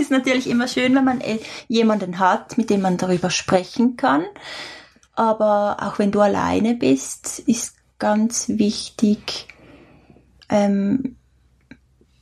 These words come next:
dass du dann einfach weitermachst. Zum Teil kannst du es nur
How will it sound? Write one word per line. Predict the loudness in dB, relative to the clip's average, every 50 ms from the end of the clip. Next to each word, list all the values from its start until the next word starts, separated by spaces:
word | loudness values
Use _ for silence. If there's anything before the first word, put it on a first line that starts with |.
| _ -18 -4
dass | 0 2 2 2 0 -2 -4 -6 -8 _ _ _ _ _ _ _ _
du | -2 0 0 2 2 0 0 0 2 2 2 2 0 0 -2 -6 -12 _ _ -20 -20 -20 -20 _ _ _ _ _ _ _ _ _ _ _ _ _ _ _ _ _ _ _ _
dann | 0 0 2 2
einfach | 0 -4 -2 0 0 0 0 0
weitermachst. | -2 0 0 0 0 0 -2 -2 0 2 2 0 0 -2 -8 -10 -10 -10 -10 -12 -14 -12 -4
Zum | 0 0 0
Teil | 2 2 0 0 0 0
kannst | 0 0 0 2 0 0 0
du | -2
es | -2 0 0
nur | 0 2